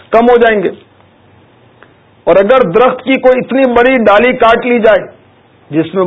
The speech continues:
بہت سی ٹہنیاں اور شاخیں ہوں، تو وہ ڈال درخت کی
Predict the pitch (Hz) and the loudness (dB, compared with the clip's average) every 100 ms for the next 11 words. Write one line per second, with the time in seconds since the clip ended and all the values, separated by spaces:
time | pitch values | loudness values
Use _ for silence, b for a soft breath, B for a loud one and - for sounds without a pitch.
0 | 175 190 196 208 208 202 208 208 196 190 | 2 0 2 -2 0 0 0 0 0 0
1 | 190 190 170 - - _ _ _ _ _ | 0 -2 -4 -6 -16 _ _ _ _ _
2 | _ - 240 175 226 269 277 233 196 202 | _ -4 -2 0 2 4 4 2 2 2
3 | 226 247 254 190 196 247 254 - 240 | 4 4 2 2 2 2 -2 -6 -4